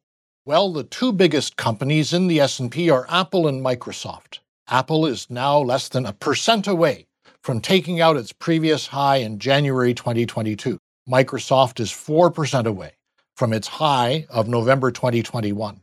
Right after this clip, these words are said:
If they break to new all-time highs, that'll be an important sign. Of course, it would raise concerns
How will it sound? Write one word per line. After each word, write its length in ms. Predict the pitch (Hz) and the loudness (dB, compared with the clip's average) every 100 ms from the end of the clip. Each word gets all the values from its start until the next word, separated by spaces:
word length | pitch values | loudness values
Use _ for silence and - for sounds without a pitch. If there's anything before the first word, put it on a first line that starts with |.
| _ | _
If 200 | 123 101 | -6 -4
they 220 | 123 175 | -2 -2
break 320 | 147 175 202 - | 0 0 0 -4
to 120 | 139 | -6
new 220 | 147 170 | -2 2
all-time 460 | 160 156 - 147 120 | 2 2 -2 -2 -2
highs, 600 | 175 151 92 - - - _ _ _ _ | 0 0 -2 -14 -18 -20 _ _ _ _
that'll 280 | 120 131 127 | 0 2 0
be 160 | 127 | -4
an 120 | 110 | -4
important 480 | 107 104 135 113 98 | -6 0 2 2 -2
sign. 300 | - 123 113 _ _ _ _ _ _ _ | -6 -6 -8 _ _ _ _ _ _ _
Of 160 | 147 120 | -2 2
course, 400 | 214 208 - 156 | 4 4 2 -4
it 100 | 135 | -2
would 200 | 131 127 | -2 0
raise 320 | 156 165 - | 0 0 -2
concerns 840 | 139 120 - 247 233 127 113 - | -10 -8 0 2 2 -2 -6 -8